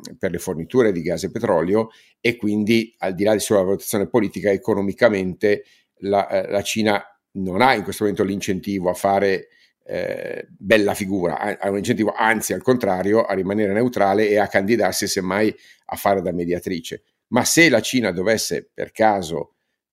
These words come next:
eh, decidere di, eh, di unirsi al resto del mondo, perché a questo punto hai detto tu, no? A parte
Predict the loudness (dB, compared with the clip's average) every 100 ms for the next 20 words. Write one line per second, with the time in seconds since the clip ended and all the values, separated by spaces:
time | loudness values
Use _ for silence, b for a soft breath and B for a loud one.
0 | -8 -6 -4 -6 -8 -10 -14 -20 _ -8
1 | -4 0 2 2 0 -2 -6 -8 -16 -12
2 | -10 -6 -2 -2 -2 -2 -2 -2 0 4
3 | 4 4 -2 -6 -8 -10 -8 -4 -2 -2
4 | -4 -10 -10 -8 -8 -4 -4 -4 -2 -4